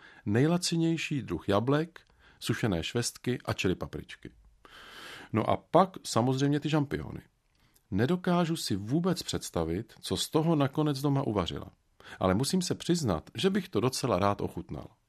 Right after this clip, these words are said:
Byla to lákavá kombinace surovin, které si do košíku stoprocentně nevloží žádná naše česká hospodyně. Zajímavé na tom všem bylo, že se jednalo o docela levné suroviny. Ta vietnamská žena nakupovala pro nás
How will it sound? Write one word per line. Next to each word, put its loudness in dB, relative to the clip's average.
Byla 4
to 0
lákavá 4
kombinace 0
surovin, 0
které -2
si -2
do 0
košíku -4
stoprocentně -2
nevloží 2
žádná 2
naše -4
česká -2
hospodyně. -6
Zajímavé 4
na 4
tom 2
všem 0
bylo, 2
že 2
se 2
jednalo 2
o 0
docela 0
levné 2
suroviny. 0
Ta 2
vietnamská 0
žena 2
nakupovala 0
pro 0
nás 2